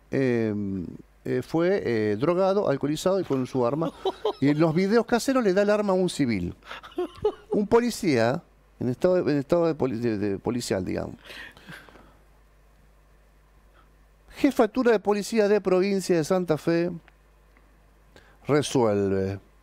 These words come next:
Speaker 1: En el artículo uno, hacer cesar la situación de disponibilidad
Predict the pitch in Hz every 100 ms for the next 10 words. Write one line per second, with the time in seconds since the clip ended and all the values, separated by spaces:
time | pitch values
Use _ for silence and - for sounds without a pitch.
0 | _ _ _ _ _ _ _ _ - _
1 | _ - - _ - 165 175 165 208 185
2 | 185 233 226 - 196 190 294 294 - 196
3 | - 262 247 196 180 175 170 240 208 180
4 | - 175 180 180 196 226 285 330 330